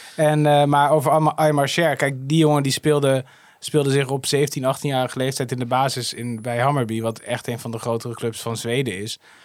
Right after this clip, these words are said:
Eh, de Zweedse competitie is niet van hetzelfde niveau als de Nederlandse. Ehm,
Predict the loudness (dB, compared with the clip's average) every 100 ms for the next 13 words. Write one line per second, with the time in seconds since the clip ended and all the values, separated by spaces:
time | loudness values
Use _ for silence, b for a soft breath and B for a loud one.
0 | B B -10 -4 -4 -2 -2 -4 -4 -6
1 | -4 -6 -6 -4 -4 -4 -6 -4 -2 -2
2 | -4 -2 -2 -2 -4 -4 -2 -2 -2 -2
3 | -6 -6 B B B B -4 -2 -2 -2